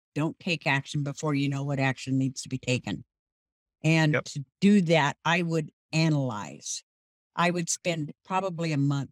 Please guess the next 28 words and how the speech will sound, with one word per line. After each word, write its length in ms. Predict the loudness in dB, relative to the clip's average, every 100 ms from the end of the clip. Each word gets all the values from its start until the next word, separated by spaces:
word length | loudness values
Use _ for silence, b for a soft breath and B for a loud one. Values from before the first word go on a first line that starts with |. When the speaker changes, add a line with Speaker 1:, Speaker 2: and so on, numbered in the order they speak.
| -12
Speaker 1:
gathering 480 | -2 0 0 0 -2 -2
data, 360 | 0 0 -2 -6
talking 380 | -6 -6 -4 -8 -4
to 160 | -2
the 80 | 0
employees, 840 | 0 -2 -4 0 0 0 0 -4 -6
trying 500 | -8 0 4 6 4
to 100 | 2
get 400 | -2 0 0 0 -6
historical 680 | -6 -6 -2 -2 -2 -4 -6
information 760 | -6 -4 0 0 0 -2 -2 -2
so 140 | -4
that 160 | -2 -2
I 80 |
could 220 | -2 -4 -6 _
make 220 | -4 -4 -4
an 100 | -10 _ _ 4
informed 720 | 8 8 8 4 4 2 0 -2
decision 680 | -2 0 0 -2 -4 -4 -6 _ _ _ _ _ -4
on 200 | 0 0 0
the 100 | 0
next 400 | 0 -2 -4 -6
steps. 500 | -4 -2 -4 -6 -6
So, 460 | -2 2 2 0 -6 _ _ _ _ _ _ _
Jeff 280 | 0 0 -2
Geyer, 400 | -4 -2 -2 -6 -14 _ _ _ _ _ _ _
did 240 | -8 -6
you, 360 | -2 2 2 0